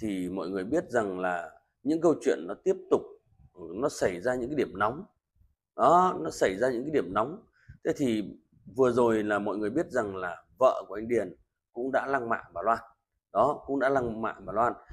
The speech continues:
và cũng khiến cho dân tình, khiến cho bà con, cộng đồng mạng người ta bức xúc. Và điều thứ hai nữa mình muốn nói rằng là, ờ, con dâu của bà Loan thì cũng mắc vào nợ nần. Đó mọi người ạ,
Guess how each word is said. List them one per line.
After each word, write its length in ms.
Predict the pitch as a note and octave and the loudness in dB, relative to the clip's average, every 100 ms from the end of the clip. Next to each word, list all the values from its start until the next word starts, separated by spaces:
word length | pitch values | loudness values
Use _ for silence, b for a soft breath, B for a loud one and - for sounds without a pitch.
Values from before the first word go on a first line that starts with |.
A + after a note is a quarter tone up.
| b - | b 2
và 140 | B2+ | 2
cũng 240 | - F3 | 2 -4
khiến 440 | F3 - A3 B3 B3 | -4 6 8 8 8
cho 180 | G#3 E3+ | 6 8
dân 240 | C#3+ C#3+ C3+ | 6 4 4
tình, 340 | A2+ F2 - _ _ - - | 2 0 -12 _ _ 0 8
khiến 220 | F3+ A3+ | 8 8
cho 120 | A3+ | 4
bà 240 | D#3 A#2+ F#2+ | 6 6 4
con, 240 | A#2+ B2+ A#2 - _ - | 2 2 2 -6 _ -2
cộng 160 | C3+ A2+ | 0 0
đồng 160 | F#2+ | -2
mạng 180 | G#2+ - | -2 -2
người 140 | F#2 F2+ | -6 -6
ta 60 | B2+ | -4
bức 160 | E3+ | -2
xúc. 160 | - B3 - - - - _ b b b _ - | 0 -2 -2 -20 -20 -20 _ b b b _ 2
Và 80 | |
điều 220 | C3 C#3+ C#3 | 8 8 8
thứ 140 | F3 | 4
hai 280 | F3 F#3+ F3+ | 6 6 6
nữa 60 | |
mình 220 | E3+ B2 A#2 | 4 0 0
muốn 140 | B2+ | 0
nói 220 | C#3 D#3+ | 0 2
rằng 240 | E3+ B2+ G#2+ | 0 -2 -2
là, 300 | G2 E2+ D#2 _ _ _ _ _ _ _ _ | -4 -4 -12 _ _ _ _ _ _ _ _
ờ, 340 | E2+ F#2+ F2+ | -4 -4 0
con 180 | C3+ C#3+ | 0 6
dâu 200 | D3+ F3+ | 8 8
của 60 | B2 | 6
bà 120 | G2+ | 2
Loan 320 | G2+ B2+ B2+ A2+ | 2 2 2 -2
thì 200 | G2+ E2 | -8 -8
cũng 320 | - D#2+ C3+ E3 | -8 -8 -6 -6
mắc 100 | - | -2
vào 240 | B2 G#2+ F2+ | 2 2 0
nợ 200 | F#2+ D#2 | -4 -2
nần. 260 | G2+ F#2 D#2 - _ _ _ _ _ | -2 -2 -6 -20 _ _ _ _ _
Đó 220 | G2+ A2+ | 0 2
mọi 200 | D#3 B2 | 2 0
người 180 | G#2+ F#2+ | 0 0
ạ, 120 | F#2+ | -2